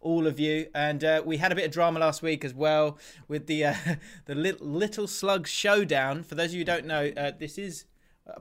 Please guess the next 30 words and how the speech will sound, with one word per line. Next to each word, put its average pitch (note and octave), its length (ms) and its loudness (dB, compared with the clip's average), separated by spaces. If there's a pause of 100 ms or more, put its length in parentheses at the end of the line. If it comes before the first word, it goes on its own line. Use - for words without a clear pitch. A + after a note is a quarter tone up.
honestly, F3 500 -4
this C#3+ 180 -6
is F3 220 0
a - 80 -6
football D3+ 300 -6
podcast. C3 560 -6
We'll D3 100 -6
be C#3+ 100 -10
talking D#3 200 -8
about D3 260 0
one D3 140 -4
or C3 40 -8
two C3 140 -8
derby E3 300 2
games. D#3 360 2 (320)
We're D3 120 -2
gonna D#3 180 0
be D#3+ 340 0 (280)
just G#3 300 4
in G3+ 80 2
time. D#3 480 2
Ole F#3 160 4
Gunnar F3+ 140 0
Solskjaer, E3 340 0
if C#3+ 80 0
you're C#3 100 -2
watching E3+ 280 -2
today, C3+ 340 0 (680)
don't D3+ 360 2 (160)
worry. C#3 520 4